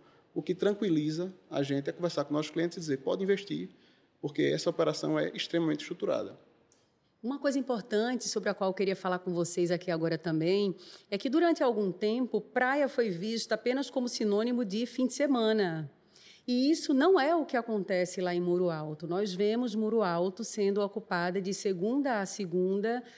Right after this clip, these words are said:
Speaker 2: com finalidades variadas, e é claro que isso também faz com que o investidor se sinta mais seguro pra adquirir uma unidade ali naquele trecho do litoral. Tô errada, gente?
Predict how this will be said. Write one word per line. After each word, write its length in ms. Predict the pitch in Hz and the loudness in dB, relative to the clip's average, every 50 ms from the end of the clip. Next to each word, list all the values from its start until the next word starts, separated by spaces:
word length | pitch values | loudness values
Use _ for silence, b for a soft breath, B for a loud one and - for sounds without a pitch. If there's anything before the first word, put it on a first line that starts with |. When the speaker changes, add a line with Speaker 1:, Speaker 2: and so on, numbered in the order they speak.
| B B B | B B B
Speaker 2:
com 180 | - 277 302 330 | 2 2 2 4
finalidades 960 | 330 - 285 254 240 240 226 220 185 185 175 175 170 165 165 180 165 151 165 | 2 2 2 2 2 0 0 0 0 0 2 0 0 0 0 0 0 0 2
variadas, 800 | 170 196 214 254 285 277 226 190 185 180 190 185 202 226 220 202 | 2 2 4 4 4 2 4 4 2 2 0 2 0 0 0 2
e 60 | 233 | 0
é 80 | 226 226 | 0 0
claro 320 | 226 240 233 254 302 320 | 0 0 0 0 0 -2
que 140 | 302 - 262 | -2 -4 -4
isso 340 | 220 214 226 233 - - 247 | -4 -2 -2 -2 -2 -2 -4
também 640 | - - 285 285 254 202 208 220 262 285 269 196 - | -2 0 2 2 4 4 4 4 4 4 2 0 -2
faz 560 | - - - 208 180 185 214 226 196 - - | -6 -4 -2 0 0 2 0 0 -2 -2 -4
com 160 | - - 196 | -4 -4 -4
que 160 | 185 - - 208 | -4 -4 -6 -4
o 80 | 202 | -2
investidor 640 | 208 180 196 196 196 - 202 170 180 180 196 226 233 B B B B | -2 0 0 -2 -2 -2 -2 0 0 2 2 0 -2 B B B B
se 160 | B B - 220 | B B -6 -4
sinta 300 | 196 - 220 214 233 214 | -4 -4 -4 -4 -2 -2
mais 180 | 214 226 214 | -2 -2 -2
seguro 720 | - - 254 202 185 226 247 277 277 233 202 190 185 175 180 | -4 -6 -6 -4 -2 0 2 2 4 4 4 4 2 2 0
pra 180 | - 185 185 185 | 0 0 2 2
adquirir 600 | 175 160 185 180 - - 208 202 202 196 220 247 | 2 0 -2 -2 0 0 2 2 4 4 4 4
uma 240 | 233 208 185 175 170 | 4 4 4 4 2
unidade 680 | 170 175 185 196 208 170 165 196 202 220 233 226 180 190 | 4 2 2 2 0 0 0 0 0 0 0 0 0 0
ali 160 | 180 175 175 | 0 0 0
naquele 300 | 175 175 - 185 180 175 | -2 -2 -2 -2 -2 -2
trecho 240 | - 185 180 165 - | 0 0 -2 -2 0
do 80 | 190 | 0
litoral. 480 | 180 170 170 190 180 170 165 156 156 151 | -2 0 0 0 -2 0 0 -2 -2 -4
Tô 100 | - 226 | -4 -4
errada, 420 | 220 208 208 240 233 214 175 170 | -4 -2 -2 -2 0 0 0 -2
gente? 560 | 156 147 165 160 156 156 147 - 151 151 147 | -2 -4 -4 -6 -6 -6 -8 -8 -8 -8 -8